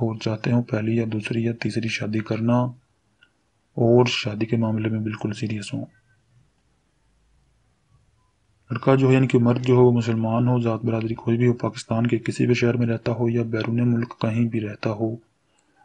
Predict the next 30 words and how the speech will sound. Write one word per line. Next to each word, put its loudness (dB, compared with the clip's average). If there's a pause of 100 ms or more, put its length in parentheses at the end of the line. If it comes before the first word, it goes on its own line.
(160)
अगर 4
शादी -2
के 2
मामले 0
में -2
बिल्कुल -4
serious -4
हो -4
तो -4
वो -4
राब्ता -8
कर -8
सकता -10
है। -12 (2250)
राब्ता 2
करने 4
के 0
लिए 2
आपसे 2
गुजारिश 0
है 0
कि 4
अपनी 2
तमाम -2
तर 0
तफसीलात -2
के -6
साथ -2
अपना 0
WhatsApp -4